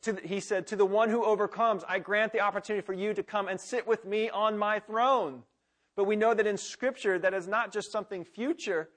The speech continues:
but currently we are given the opportunity to reign. One of the first commandments that God gave to Adam and Eve was, "Have dominion over creation.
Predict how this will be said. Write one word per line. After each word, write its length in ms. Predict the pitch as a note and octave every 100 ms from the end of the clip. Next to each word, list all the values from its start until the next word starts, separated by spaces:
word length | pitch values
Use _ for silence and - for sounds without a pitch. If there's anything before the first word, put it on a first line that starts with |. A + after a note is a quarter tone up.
| _ _
but 220 | F#3+ -
currently 800 | - - B3 D#4 C4 D#3 D3 D#3
we 180 | E3+ G#3+
are 100 | A#3
given 260 | F#3 G3
the 140 | G#3 -
opportunity 640 | E3 G3+ G3 - E3+ E3+
to 100 | F#3
reign. 300 | F#3+ B3 F#3 - _
One 160 | - F3
of 80 | F3
the 60 |
first 560 | F3 - - G3+ G#3+ -
commandments 600 | - G#3+ G#3+ G#3+ E3+ C#3+
that 220 | E3+ D#3+
God 380 | D#3+ D#3+ F3+ D#3+
gave 220 | F#3 F#3
to 120 | - -
Adam 240 | F3 F3
and 100 | E3+
Eve 200 | F3+ E3+
was, 340 | C#3+ C3 B2+ - _ _
"Have 300 | - F3+ G3
dominion 420 | F3 G3+ G#3+ G3+
over 180 | F#3 F#3
creation. 640 | F#3 - F3+ G3 F#3+ C#3